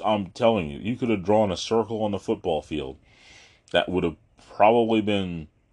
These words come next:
twenty-five yards in diameter. There was nobody, nobody by him. I don't know who Matthew Stafford was trying to throw the football to. If you were to ask me if I was sitting in Vegas,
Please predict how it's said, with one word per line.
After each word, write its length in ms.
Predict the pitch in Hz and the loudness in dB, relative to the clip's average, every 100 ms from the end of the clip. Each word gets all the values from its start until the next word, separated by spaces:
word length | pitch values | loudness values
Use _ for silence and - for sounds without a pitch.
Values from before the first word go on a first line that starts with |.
| _ _ _ _ _ _ _ | _ _ _ _ _ _ _
twenty-five 720 | - - 110 110 110 107 113 | -6 0 0 2 6 6 4
yards 460 | 80 80 101 101 101 | 0 2 2 0 -4
in 100 | 95 | -2
diameter. 500 | 95 92 98 104 107 | 0 0 -2 -6 -6
There 120 | 101 | -8
was 160 | 87 90 | -6 -2
nobody, 600 | 107 113 107 92 76 - _ _ | 4 6 8 6 2 -8 _ _
nobody 1300 | 85 85 95 104 104 104 98 80 - _ 107 92 80 | -14 -8 -4 2 6 6 6 2 -12 _ 4 6 0
by 240 | 76 80 71 | 0 0 -2
him. 140 | - _ _ _ _ _ | -8 _ _ _ _ _
I 140 | 98 113 | 2 4
don't 140 | 104 | 4
know 200 | 87 76 _ _ - 65 65 71 | 2 -4 _ _ -20 -20 -20 -20
who 640 | - - 147 160 92 73 78 | -18 0 4 6 4 -2 -8
Matthew 460 | 80 98 98 95 87 | -2 -2 -2 -6 -6
Stafford 500 | - 90 78 80 - | 0 0 0 -8 -10
was 160 | 76 - - | -14 -18 -2
trying 340 | 107 113 107 85 | 2 4 2 -2
to 80 | |
throw 220 | 73 78 76 | -6 -6 -6
the 80 | |
football 420 | - 92 - - - | -6 -10 -8 -14 -12
to. 200 | 69 - - - - _ | -14 -14 -18 -20 -20 _
If 220 | 107 95 | 4 4
you 100 | 107 | 2
were 120 | 98 90 | 0 0
to 200 | - 107 | 2 4
ask 340 | 120 - - | 4 2 -4
me 300 | 101 95 98 _ _ _ _ _ _ - | -4 -4 -6 _ _ _ _ _ _ -2
if 160 | 104 101 | 2 4
I 120 | 92 | 4
was 140 | 87 | 4
sitting 400 | - 110 104 95 | 0 0 0 -2
in 160 | 85 76 | -6 -6
Vegas, 560 | 78 113 82 76 - | 0 0 0 -4 -8